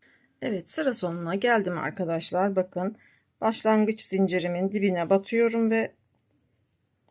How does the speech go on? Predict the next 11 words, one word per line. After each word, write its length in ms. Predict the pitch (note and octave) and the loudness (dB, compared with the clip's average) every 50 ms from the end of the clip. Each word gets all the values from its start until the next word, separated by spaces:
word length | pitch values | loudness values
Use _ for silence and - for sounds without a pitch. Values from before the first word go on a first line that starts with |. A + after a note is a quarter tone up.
| _ _ _ _ _ _ _ | _ _ _ _ _ _ _
şöyle 340 | - - - - - - - | -18 -12 -8 -8 -8 -8 -6
kaydırma 540 | - - A3 G#3+ G3 F#3+ F#3+ F3+ F3+ F3+ F3+ | -2 2 2 2 2 2 0 -2 -2 -2 0
yaparak 480 | F3 F#3+ G3 G3 F#3+ D#3+ E3+ F3 - | 0 0 2 2 0 0 0 -2 -2
kapatıyorum 680 | - G#3 G3 G3 F#3+ F#3 - - F#3+ F3+ F3 E3+ F3 F3 | -2 -4 -2 -2 -4 -6 -4 -4 -2 -2 -2 -2 -2 -6
artık. 500 | D#3+ C#3+ D#3 - - - - - - - _ _ _ _ _ _ _ _ _ _ _ _ _ _ _ _ _ _ _ _ _ _ _ _ _ _ _ _ _ _ _ _ _ - | -6 -6 -8 -8 -10 -10 -10 -10 -16 -20 _ _ _ _ _ _ _ _ _ _ _ _ _ _ _ _ _ _ _ _ _ _ _ _ _ _ _ _ _ _ _ _ _ -12
Bakın 220 | - G3 G3 - F3+ | -10 -10 -10 -10 -14
kaydırma 600 | F#3+ - - A#3 A3+ G#3+ F#3+ - - - - C2+ | -14 -8 -4 -2 0 0 0 -2 -4 -6 -8 -8
yaptım. 640 | - F#3+ G3 - _ - - A3 A3 A3 A3 - _ _ _ _ _ _ - - _ _ _ - | -6 -6 -8 -8 _ -2 0 2 2 2 0 -4 _ _ _ _ _ _ -20 -20 _ _ _ 0
Bir 160 | A#3+ A#3 A3 | 2 2 2
zincir 440 | A3 G3 G3+ G3+ G3+ F#3+ G#3+ G#3 G#3 | 4 4 4 4 4 2 2 0 0
çekip 640 | - - F#3+ E3 - - F#3+ F#3 G3 G#3 - - | -2 -2 -2 -4 -2 0 2 2 2 2 0 -8